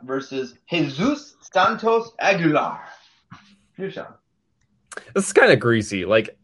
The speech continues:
Speaker 2: I, I know you give no shits about this fight, Lance, and, and don't really, yeah. Uh, Taira is a,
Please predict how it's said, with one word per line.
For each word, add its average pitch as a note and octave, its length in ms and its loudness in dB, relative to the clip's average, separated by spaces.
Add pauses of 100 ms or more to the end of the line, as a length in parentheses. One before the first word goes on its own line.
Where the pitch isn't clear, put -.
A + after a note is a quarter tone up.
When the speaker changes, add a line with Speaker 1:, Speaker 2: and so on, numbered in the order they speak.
Speaker 2:
I, B2 220 6
I B2+ 120 4
know C3 160 6
you A2 400 -2
give G#2+ 220 -4
no G#2+ 200 -2
shits A2 360 -8
about G#2 320 -2 (240)
this A2 180 -6
fight, A2 320 -2
Lance, G#2+ 380 -10
and, F2+ 260 -14 (120)
and F#2 160 -16
don't F2+ 180 -10
really, F2+ 400 -12
yeah. - 120 -18 (420)
Uh, G#2+ 300 2 (580)
Taira B3+ 340 4
is B2 360 4
a, G#2 100 2